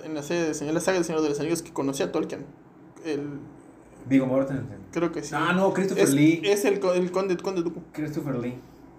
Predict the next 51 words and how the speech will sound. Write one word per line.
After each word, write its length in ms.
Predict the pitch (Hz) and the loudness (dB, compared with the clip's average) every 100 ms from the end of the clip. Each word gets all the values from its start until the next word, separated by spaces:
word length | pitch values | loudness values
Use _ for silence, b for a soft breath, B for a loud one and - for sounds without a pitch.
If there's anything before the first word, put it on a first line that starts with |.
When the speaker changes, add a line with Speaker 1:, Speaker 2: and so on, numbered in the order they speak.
| - - 175 156 | -20 -12 -10 -8
Speaker 1:
Sí 100 | 165 | 0
que, 140 | 160 156 | 0 2
sé 160 | 156 | 2
que 80 | 151 | 4
lo 60 | 151 | 2
Speaker 2:
Sí. 60 | 135 | 2
Speaker 1:
conoció. 340 | 139 - 135 - - - - - | -2 -4 -6 -8 -18 -20 -20 -6
Continúa 400 | 160 160 170 180 | -2 2 4 6
el, 100 | 180 165 | 4 4
el 140 | 156 | 2
texto. 400 | 180 180 170 - B B B B B B B - | 0 -2 -4 -6 B B B B B B B 0
Las 140 | 170 175 | 4 6
dos 140 | 226 | 6
series 500 | 208 185 175 175 - B B | 6 6 4 0 -8 B B
eran 360 | 185 185 185 180 | 0 2 4 4
de 100 | 165 | 4
las 180 | 156 165 | 4 2
más 240 | 160 165 | 0 -2
esperadas 380 | - 151 147 147 | -4 0 0 0
de 40 | |
este 180 | 139 120 | -8 -8
año. 220 | 110 113 - - B B B - | -12 -14 -20 -20 B B B 0
Las 220 | 160 156 | 4 6
dos 260 | 170 196 196 | 8 6 4
se 320 | - - 156 | -2 2 4
desarrollan 440 | 156 165 175 170 | 6 4 4 4
en 100 | 156 156 | 4 4
mundos 300 | 170 170 156 | 6 4 2
de 80 | |
fantasía 600 | 156 143 147 147 196 208 | 0 -2 -4 0 2 2
y 60 | 165 | 2
las 140 | 156 | 2
dos 100 | 165 | 0
están 220 | 180 160 160 | -2 -4 0
conectadas 560 | 151 143 160 170 180 | 0 2 4 4 4
con 160 | 175 151 | -2 -2
historias 340 | 156 156 160 | 0 0 0
que 80 | 156 | 0
son 180 | - 147 | -4 -4
icónicas 580 | 143 139 147 - 165 - | -2 -4 -4 -2 -4 -4
y 80 | 180 | -6
que 200 | 170 156 | -4 2
cuentan 320 | 165 170 170 | 4 4 2
con 160 | 170 156 | 0 -2
millones 420 | 156 185 214 196 | 4 4 4 2
de 80 | 170 | 0
fanáticos 520 | 160 160 156 - 160 | 0 -4 -4 -6 -6
en 60 | 156 | 0
todo 140 | 156 | 0
el 60 | 151 | 0
mundo. 260 | 147 117 | -2 -6